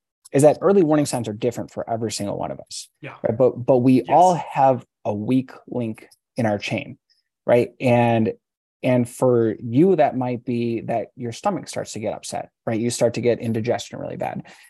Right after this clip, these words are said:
Speaker 1: Um, some people, it might be constipation. Um, you know, for, for me, it might be that my shoulder just starts killing me. Uh, for Ina, it might be that she gets these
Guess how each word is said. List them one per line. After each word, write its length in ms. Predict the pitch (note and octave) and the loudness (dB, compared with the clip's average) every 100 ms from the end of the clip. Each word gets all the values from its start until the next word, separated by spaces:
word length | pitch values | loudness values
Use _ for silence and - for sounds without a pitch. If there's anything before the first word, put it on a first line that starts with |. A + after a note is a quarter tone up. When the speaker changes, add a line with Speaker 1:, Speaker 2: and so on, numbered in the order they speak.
| - | -4
Speaker 1:
Um, 480 | A2 G#2 G2+ G2+ - | 0 2 2 0 -2
some 180 | B2 | -2
people, 240 | A2+ A#2 A#2+ | -2 0 0
it 60 | |
might 160 | G#2+ G#2+ | 0 -4
be 140 | A#2 | -6
constipation. 760 | A#2 A2+ - - F#3 A#3 - - _ - _ - | -4 -8 -8 -6 -4 -4 -8 -12 _ -20 _ -2
Um, 540 | A#2 A2 G#2 G#2+ A2+ _ - - | 0 2 0 -4 -8 _ -18 -6
you 60 | A2+ | -2
know, 140 | G#2+ | -2
for, 500 | - A#2+ A2+ G#2+ - _ | 2 4 4 2 0 _
for 140 | B2 | 0
me, 240 | A#2+ F3 C#3 | 4 4 2
it 80 | |
might 200 | C3 B2+ | 2 0
be 160 | C3 B2+ | 0 0
that 300 | A#2 A2+ G#2 _ _ _ _ _ - | 0 -2 -2 _ _ _ _ _ -16
my 220 | B2+ G#2+ | -8 -6
shoulder 580 | G#2 - - D#3 D#3 D3 | -6 -10 -2 0 2 0
just 240 | B2 A#2+ - | 0 -4 -4
starts 420 | B2+ A2+ - _ - | -4 -6 -10 _ -20
killing 500 | - - C3 G#2 G2 | -14 -8 -6 -6 -10
me. 280 | D#2 - _ _ - | -12 -18 _ _ -2
Uh, 140 | A#2+ | 0
for 160 | A#2+ C3+ | 2 2
Ina, 340 | C#3 E3+ E3+ | 4 6 6
it 60 | B2 | 4
might 180 | C#3 D#3 | 4 4
be 120 | D#3+ | 2
that 180 | D#3+ D#3+ | 2 -2
she 140 | - | -2
gets 200 | E3+ E3 | -2 0
these 180 | E3+ | -2